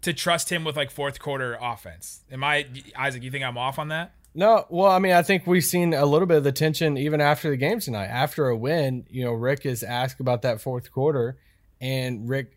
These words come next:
Speaker 2: you know, has he, as he's talked about before, he's like, "Hey, our team, we're kind of,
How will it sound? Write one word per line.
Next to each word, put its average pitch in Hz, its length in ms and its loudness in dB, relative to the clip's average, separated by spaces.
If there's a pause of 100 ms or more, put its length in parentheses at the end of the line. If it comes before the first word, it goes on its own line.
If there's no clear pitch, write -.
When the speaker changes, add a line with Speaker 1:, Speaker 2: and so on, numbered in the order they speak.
Speaker 2:
you 139 160 -2
know, 123 80 0
has 131 300 2
he, 131 200 -8
as 147 200 4
he's 160 160 -2
talked 143 240 6
about 131 160 2
before, 143 260 -2
he's 147 120 -2
like, 120 120 0
"Hey, 135 260 0
our 135 220 0
team, 165 560 -2
we're 147 280 0 (220)
kind 156 200 0
of, 147 100 -4